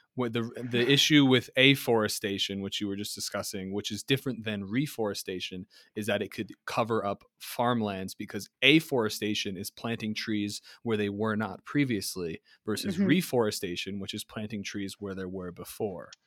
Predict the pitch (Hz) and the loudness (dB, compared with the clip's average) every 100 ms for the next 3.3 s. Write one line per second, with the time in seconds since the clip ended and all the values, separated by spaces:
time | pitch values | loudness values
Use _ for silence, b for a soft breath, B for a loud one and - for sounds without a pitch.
0 | _ _ - 98 117 - _ _ _ _ | _ _ -8 -2 -2 -4 _ _ _ _
1 | _ - 226 196 208 202 214 - 190 165 | _ 10 10 12 10 10 10 10 2 0
2 | 185 190 - - 190 185 180 180 175 - | 0 0 0 -4 0 0 0 -2 -6 -4
3 | 175 170 | -2 -2